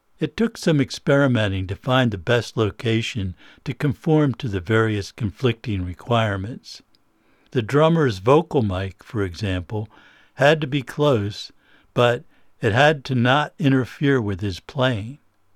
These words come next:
While setting up, we tried several configurations to find the best placement. The bass player plays bass more like a guitar,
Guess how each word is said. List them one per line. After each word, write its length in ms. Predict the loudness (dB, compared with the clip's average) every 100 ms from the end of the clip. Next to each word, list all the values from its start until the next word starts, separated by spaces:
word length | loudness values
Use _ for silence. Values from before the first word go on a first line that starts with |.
| _ _ _
While 320 | 2 4 4
setting 460 | 0 0 2 2 2
up, 280 | 0 -2 -10 _ _ _
we 160 | -2 -2
tried 440 | 2 4 4 0
several 400 | 0 2 2 -4
configurations 1160 | -4 -8 -2 -2 0 0 0 -2 -6 -8 -8 -8
to 120 | -10
find 360 | -2 0 0 -2
the 60 |
best 380 | -2 -4 -4 -12
placement. 720 | -4 -4 -4 -10 -12 -12 -18 _ _ _ _ _ _ _ _ _
The 100 | -6
bass 320 | 2 2 2
player 440 | -4 0 2 0 -2
plays 420 | 0 2 2 -2
bass 400 | 0 0 0 -2
more 220 | 2 4
like 260 | 2 -2 -6
a 60 |
guitar, 680 | -8 -10 -6 0 0 -2 -8